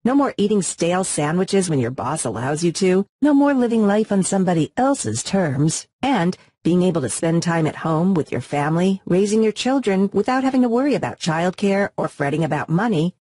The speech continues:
you now have a system, a blueprint, a roadmap that takes you to the promised land of an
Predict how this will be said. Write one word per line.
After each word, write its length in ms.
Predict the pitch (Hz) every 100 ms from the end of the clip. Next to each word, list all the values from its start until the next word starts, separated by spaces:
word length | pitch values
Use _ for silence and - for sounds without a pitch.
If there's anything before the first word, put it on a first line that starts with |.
| _
you 120 | 240 240
now 400 | 240 262 302 320
have 340 | 208 175 170
a 80 | 185
system, 640 | - - 247 - 127 85 - -
a 60 | 247
blueprint, 640 | 269 330 - 147 - - _ 269
a 60 |
roadmap 500 | 269 349 392 110 - _ _ _
that 160 | 208 -
takes 280 | 208 226 262
you 120 | 254
to 100 | 196
the 80 | 175
promised 500 | - 190 214 - 180
land 360 | 180 180 185
of 140 | -
an 120 | -